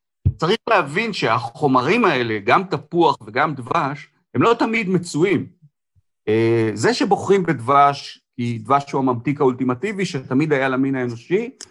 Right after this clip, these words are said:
אולי נדבר גם על הייחודיות שלו, אבל, אה, כנראה שהיהודים באשכנז התחילו לעשות את הדבר הזה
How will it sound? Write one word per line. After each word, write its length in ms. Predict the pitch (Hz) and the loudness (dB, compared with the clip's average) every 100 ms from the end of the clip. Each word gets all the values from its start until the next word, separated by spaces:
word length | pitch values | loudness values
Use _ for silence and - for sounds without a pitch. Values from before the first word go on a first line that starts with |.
| _ - | _ 2
אולי 180 | 139 | 4
נדבר 380 | 160 147 135 143 | 4 2 4 2
גם 180 | 135 131 | 2 2
על 60 | 127 | 2
הייחודיות 640 | 127 123 120 104 123 185 | 0 -2 -6 0 2 2
שלו, 440 | - 120 92 117 - _ _ _ _ _ - | -2 -4 -4 -6 -12 _ _ _ _ _ -6
אבל, 580 | 113 107 117 120 123 120 _ - | -6 2 4 6 2 -2 _ -6
אה, 320 | 113 117 117 110 - - | -2 2 0 -2 -8 -2
כנראה 480 | 143 156 156 277 | 0 0 -2 -4
שהיהודים 960 | - 262 220 196 185 147 214 226 226 214 | -2 -2 -2 0 -2 -2 -2 -2 -2 -2
באשכנז 640 | 175 160 - 165 185 185 | -2 -2 -4 2 2 2
התחילו 360 | 151 - 180 180 | -2 -4 0 2
לעשות 340 | 156 139 170 | 2 -2 -4
את 60 | 165 | -4
הדבר 440 | 131 120 139 143 | -6 -4 0 0
הזה 340 | 147 135 143 | 0 -2 0